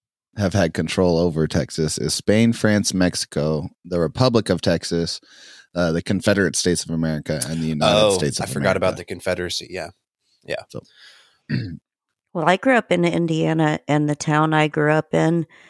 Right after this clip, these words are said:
Speaker 3: uh, the only thing I could tell you about it is we were a red light district. So it was like a giant, uh, hooker area.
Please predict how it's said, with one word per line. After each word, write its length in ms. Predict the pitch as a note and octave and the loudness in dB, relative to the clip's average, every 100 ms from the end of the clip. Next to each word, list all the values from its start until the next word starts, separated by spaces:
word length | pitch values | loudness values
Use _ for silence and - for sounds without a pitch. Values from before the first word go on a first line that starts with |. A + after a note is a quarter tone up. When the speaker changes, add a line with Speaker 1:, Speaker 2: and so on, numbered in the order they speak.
| _ - | _ 0
Speaker 3:
uh, 200 | D3 D3 | 2 2
the 220 | D#3 D3 | 2 0
only 320 | D3 D#3 E3 | 0 2 2
thing 240 | E3 E3+ D#3+ | 2 2 2
I 100 | D3+ | 0
could 200 | D#3 - | -2 -4
tell 240 | - D3+ | 0 2
you 200 | D#3 D#3 | 2 2
about 340 | D#3 D#3 D#3 D#3+ | 2 4 4 4
it 220 | D#3+ - | 2 2
is 320 | C#3+ C#3 C#3 - - - _ | 2 2 2 -4 -14 -20 _
we 140 | D#3 | 0
were 240 | D#3+ D#3 D3 | 4 4 4
a 60 | |
red 340 | B2+ C#3+ C#3+ - | 4 2 2 2
light 280 | C3 C3 - | 2 0 -2
district. 720 | B2+ - - C3 - - - _ _ _ _ _ | -4 -4 -4 -6 -8 -18 -18 _ _ _ _ _
So 280 | - D#3 C#3+ | 0 4 4
it 160 | D3 | 4
was 200 | D3 - | 0 0
like 220 | D#3 C#3 | 0 0
a 60 | D3+ | -2
giant, 600 | - D3 C#3+ C#3 C#3+ - - | 0 2 2 0 -2 -10 -4
uh, 320 | D3 C#3 C#3+ | 0 0 0
hooker 400 | - F#3 - C#3+ | -2 -4 -2 -2
area. 520 | B2+ B2+ B2+ B2 C3 | 0 0 0 -2 -6